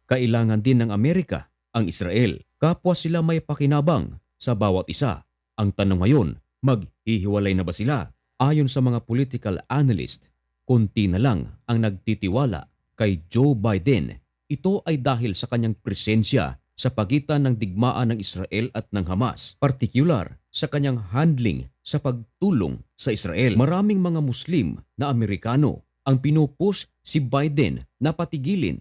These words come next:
si Netanyahu sa kanilang balak sa Rafah. Thirty-two percent lamang ang approve kay Joe Biden sa kanyang pagtulong sa Israel at sixty-one percent naman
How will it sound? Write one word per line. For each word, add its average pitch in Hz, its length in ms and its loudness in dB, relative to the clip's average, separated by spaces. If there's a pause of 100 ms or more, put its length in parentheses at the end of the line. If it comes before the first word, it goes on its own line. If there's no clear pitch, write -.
(140)
si 131 240 2
Netanyahu 113 640 0
sa - 80 -8
kanilang 120 400 -2
balak 104 320 -4
sa 120 160 -4
Rafah. 180 320 -6 (240)
Thirty-two 175 480 -2
percent 123 480 -2
lamang 113 480 0 (240)
ang 123 160 -4
approve 98 480 -2 (220)
kay 101 320 0
Joe 139 240 2
Biden 110 720 0
sa - 160 -6
kanyang 135 320 -2
pagtulong 117 560 -2
sa 110 160 -8
Israel 92 480 -4 (480)
at 123 240 -2 (240)
sixty-one 156 880 0
percent 117 480 -2
naman 113 400 -2